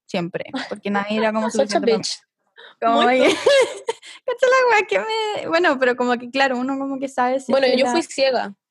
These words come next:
Speaker 2: yo fui ciega por muchos años, como por muchas vidas, porque me
Speaker 1: ¿En
Speaker 2: quemaron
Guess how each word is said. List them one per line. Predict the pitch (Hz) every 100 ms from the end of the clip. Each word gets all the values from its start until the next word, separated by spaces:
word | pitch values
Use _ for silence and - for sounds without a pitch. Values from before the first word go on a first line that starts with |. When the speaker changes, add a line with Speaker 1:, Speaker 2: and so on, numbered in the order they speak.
| _
Speaker 2:
yo | 233
fui | 254 277
ciega | 269 269
por | 262 233
muchos | 240 240 262 262 -
años, | 214 202 208 - _ _ _
como | 226 226 208
por | 226
muchas | 240 254 262
vidas, | 233 208 202 - _ _ _ _ _ _
porque | 220 220
me | 220
Speaker 1:
¿En | 214
Speaker 2:
quemaron | 220 208 202 208